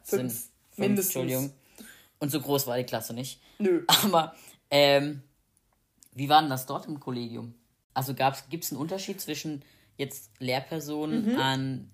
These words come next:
Speaker 2: der Mittelstufe, Oberstufe im Vergleich zur Berufsschule BuchhändlerInnen?
Speaker 1: Ähm, ich hatte meines Wissens keine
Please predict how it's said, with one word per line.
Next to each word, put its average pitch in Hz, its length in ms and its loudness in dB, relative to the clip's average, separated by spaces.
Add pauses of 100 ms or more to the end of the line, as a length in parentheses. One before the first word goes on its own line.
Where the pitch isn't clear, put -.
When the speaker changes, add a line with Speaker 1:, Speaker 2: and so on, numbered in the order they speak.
Speaker 2:
der 117 280 -8
Mittelstufe, 165 600 -6
Oberstufe 165 800 -6 (480)
im 139 120 -6
Vergleich 139 360 -6
zur 139 420 -6 (200)
Berufsschule 135 880 -8 (220)
BuchhändlerInnen? 113 880 -10 (1080)
Speaker 1:
Ähm, 208 380 0 (1000)
ich 214 280 -10
hatte 254 460 -2 (220)
meines 208 600 -2
Wissens 247 720 -6 (380)
keine 214 680 -4